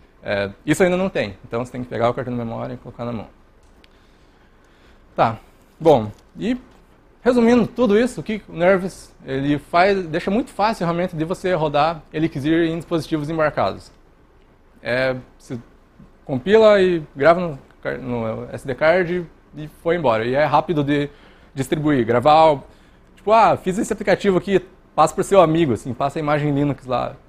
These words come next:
Ah, o, um troço gerado tem vinte megas com um aplicativo simples. É o Linux inteiro com o seu aplicativo Elixir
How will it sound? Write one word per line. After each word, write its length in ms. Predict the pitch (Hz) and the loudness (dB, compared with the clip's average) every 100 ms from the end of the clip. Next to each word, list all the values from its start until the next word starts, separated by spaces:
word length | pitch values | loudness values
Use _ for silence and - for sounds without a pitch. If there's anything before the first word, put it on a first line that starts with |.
| _ | _
Ah, 200 | 185 156 | 2 2
o, 420 | 131 139 139 147 | 0 -4 -6 -6
um 80 | 135 | -8
troço 280 | 123 151 160 | -2 -2 0
gerado 360 | 147 139 156 165 | 2 4 2 0
tem 440 | 165 160 135 117 - - | -4 -4 -6 -8 -14 -10
vinte 260 | 117 185 180 | -4 -2 0
megas 380 | 135 117 90 - _ _ | -2 -4 -6 -14 _ _
com 60 | - | -6
um 20 | 120 | -6
aplicativo 420 | - 135 151 127 | -4 -6 -6 -6
simples. 480 | - 113 - - _ _ _ _ _ | -6 -8 -10 -20 _ _ _ _ _
É 60 | 135 | -2
o 40 | |
Linux 320 | 143 196 226 196 | 2 2 2 -2
inteiro 440 | 196 180 214 262 | 0 0 -2 -4
com 240 | - 196 | -6 -6
o 20 | 190 | -6
seu 340 | - 165 156 | -8 -6 -4
aplicativo 720 | 143 156 139 - 175 165 185 - _ - | -4 -6 -6 -2 -2 -2 -8 -18 _ -6
Elixir 460 | 127 131 147 175 | -6 -4 -4 -4